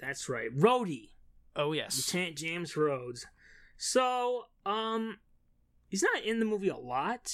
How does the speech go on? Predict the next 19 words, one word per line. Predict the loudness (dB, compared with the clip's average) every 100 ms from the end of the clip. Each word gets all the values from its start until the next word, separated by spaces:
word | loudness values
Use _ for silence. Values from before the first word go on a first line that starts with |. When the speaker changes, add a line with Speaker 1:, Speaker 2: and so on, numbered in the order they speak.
| 0
Speaker 2:
Mm-hmm. | 2 2 -2 -10 -2 4
Speaker 1:
It | 6
was | 6 2 0
nice | -4 -2 -2 -4 -4
to | 0 0 0 -6 -8
kinda | -6 -4
have | -2 -2 0
him | -2
there. | -2 -2 -4 -8 -16 -16
'Cause, | -8 0
Speaker 2:
Yeah. | 2 2 -2
Speaker 1:
you | -6 -4
know, | -2
he | -2
was | -2 -4 -8 -12 -20 -20 -4
around. | 0 4 2 2 -4 -4 2
I, | 4 4 0
I |
lo-, | -4 -8